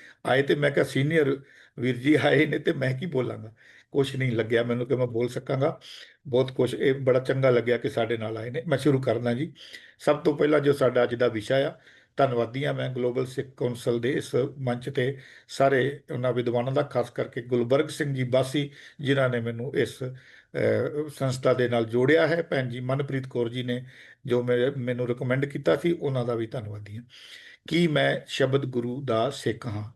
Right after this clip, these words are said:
ਵਿਸ਼ਾ ਹੈ ਸਾਡਾ ਇਹ। ਔਰ ਮੈਂ ਇਹਦਾ ਸਿੱਧਾ ਸਿੱਧਾ ਕਿ ਮੈਂ ਗੁਰੂ, ਸ਼ਬਦ ਗੁਰੂ, ਸ਼ਬਦ ਦੇ ਵੀ ਅਰਥ ਆਪਾਂ ਕਈ ਭਾਵਾਂ 'ਚ ਲੈਂਦੇ ਹਾਂ। ਗੁਰਬਾਣੀ 'ਚ ਸ਼ਬਦ ਉਪਦੇਸ਼ ਵੀ ਹੁੰਦਾ,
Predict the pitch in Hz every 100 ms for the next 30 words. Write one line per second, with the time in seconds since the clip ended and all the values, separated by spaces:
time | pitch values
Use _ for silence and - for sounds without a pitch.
0 | 170 135 180 165 180 135 120 120 123 104
1 | - - - - - - - 156 156 175
2 | 180 185 - _ _ _ - 147 156 147
3 | 170 180 160 143 139 - 147 135 135 -
4 | _ _ _ - 127 135 135 - _ -
5 | - _ _ - - 143 143 117 113 110
6 | 120 - 143 143 156 156 156 156 151 160
7 | 131 131 - - 131 139 - _ _ 147
8 | 135 135 131 117 117 127 120 127 135 131
9 | 127 120 120 139 131 127 120 127 127 117
10 | 123 127 127 120 117 117 127